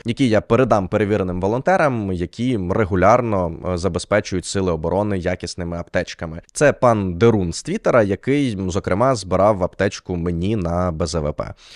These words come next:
Е, тому, будь ласочка, долучіться до збору. Посилання на Монобанку є в описі. Сума не така велика, тому давайте зберемо швиденько. Буду дуже вдячний за ваші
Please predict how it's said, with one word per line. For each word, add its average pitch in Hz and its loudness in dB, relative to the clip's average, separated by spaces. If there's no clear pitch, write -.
Е, 98 2
тому, 120 0
будь 101 -2
ласочка, 92 0
долучіться 92 -4
до 101 -2
збору. 147 0
Посилання 92 0
на 95 2
Монобанку 90 0
є 87 0
в 143 -2
описі. 135 -2
Сума 113 -2
не 90 -4
така 95 -4
велика, 101 -4
тому 95 -8
давайте 87 -4
зберемо 82 -6
швиденько. - -10
Буду 82 -10
дуже 110 0
вдячний 92 -4
за 85 -8
ваші 78 -10